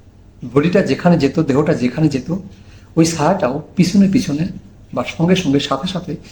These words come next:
সেখানে যেত। কিন্তু যখন আপনার দেহটা থেকে আপনি বের হয়ে গেছেন, তখন কিন্তু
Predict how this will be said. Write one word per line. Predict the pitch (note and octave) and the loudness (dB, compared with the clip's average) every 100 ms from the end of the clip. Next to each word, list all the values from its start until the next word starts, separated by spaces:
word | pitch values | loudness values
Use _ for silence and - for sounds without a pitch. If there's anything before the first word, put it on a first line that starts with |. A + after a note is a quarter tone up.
| - | -18
সেখানে | - G3 - G#3+ D#3+ | -4 -2 0 -2 -2
যেত। | A2+ - - - - - - - - - - - - - - - | -4 -10 -18 -20 -20 -20 -20 -20 -20 -20 -20 -20 -20 -20 -20 -2
কিন্তু | F#3+ F3+ | 2 4
যখন | F3+ F#3 - - - - - - - - - - - | 4 2 0 0 -2 -6 -18 -20 -20 -20 -20 -8 -4
আপনার | B3 E3+ C3 | -2 -2 0
দেহটা | C#3 D3 F3 G3 - - - - - - - - | 2 2 2 2 0 -6 -16 -20 -20 -20 -8 0
থেকে | G#3 D3 | 2 2
আপনি | - C3 A#2+ | 0 0 2
বের | C3+ D3 | 2 4
হয়ে | D#3+ B2+ | 2 2
গেছেন, | A2 A#2 C#3 - - - - - - | -2 -4 -6 -6 -20 -20 -20 -12 -12
তখন | - G3 | 0 2
কিন্তু | G3 F#3+ D3+ | 4 4 4